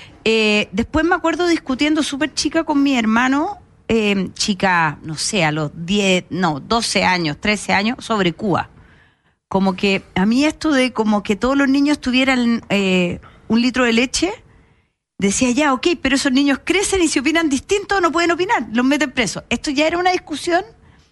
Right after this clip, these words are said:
cuando yo era adolescente y, y, y militaba en las juventudes comunistas como después, ¿no? Cuando me empezó como a hacer ruido esto,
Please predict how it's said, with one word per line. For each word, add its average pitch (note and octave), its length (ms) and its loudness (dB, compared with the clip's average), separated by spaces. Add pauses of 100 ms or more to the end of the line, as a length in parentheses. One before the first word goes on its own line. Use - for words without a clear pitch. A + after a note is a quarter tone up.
(280)
cuando A3+ 240 0
yo A#3 200 0
era B3+ 180 2
adolescente B3 840 0
y, A3 260 0
y, G3 280 -2
y E3+ 160 -4 (400)
militaba G3 500 2
en B3+ 80 -2
las G3+ 100 -4
juventudes G3+ 420 -4
comunistas A#3+ 500 -2
como B3 340 -2 (600)
después, A#3 420 -2
¿no? A3 240 2
Cuando B3 180 0
me A#3+ 100 2
empezó A3+ 380 -2
como C#4 160 0
a C4 40 2
hacer B3 260 -2
ruido C#4+ 240 2
esto, F4+ 360 -4